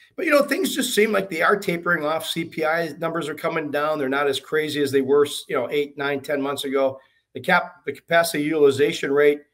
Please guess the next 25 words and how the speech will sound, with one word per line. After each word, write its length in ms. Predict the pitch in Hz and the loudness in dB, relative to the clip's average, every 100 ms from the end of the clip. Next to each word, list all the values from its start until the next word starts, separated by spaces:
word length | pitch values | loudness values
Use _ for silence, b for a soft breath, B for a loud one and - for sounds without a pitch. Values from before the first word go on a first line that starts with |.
| _ _ _ | _ _ _
for 100 | 127 | -2
factories 560 | 156 143 156 151 131 | 2 2 0 -4 -2
is 140 | 135 120 | -4 -2
down, 540 | 123 127 131 139 127 | -2 0 0 0 0
meaning 260 | 139 143 135 | 0 2 0
that 160 | 127 | 0
they 120 | 139 143 | 2 2
don't 160 | 135 | 2
have 220 | 139 - | -2 -6
pricing 460 | - 143 143 135 123 _ _ _ _ _ | -2 0 0 -8 -10 _ _ _ _ _
pressure. 560 | - 139 135 135 131 - _ _ | -2 -2 0 -2 -2 -8 _ _
Uh, 160 | 123 113 | -8 -6
you 60 | 123 | -4
know, 80 | 123 | -2
they're 100 | 131 | 0
not 220 | 143 127 | 0 -2
using 340 | 156 139 143 | -4 -2 2
their 120 | 135 | 2
machinery 800 | 131 123 - 151 143 135 131 135 - _ - | 0 -4 -6 -2 0 0 -2 -6 -16 _ -8
up 160 | 156 | -8
to, 80 | - | -8
ca-, 180 | 123 143 | -10 -4
you 100 | 143 | -2
know, 80 | 131 | -2
you, 260 | 131 139 | 2 0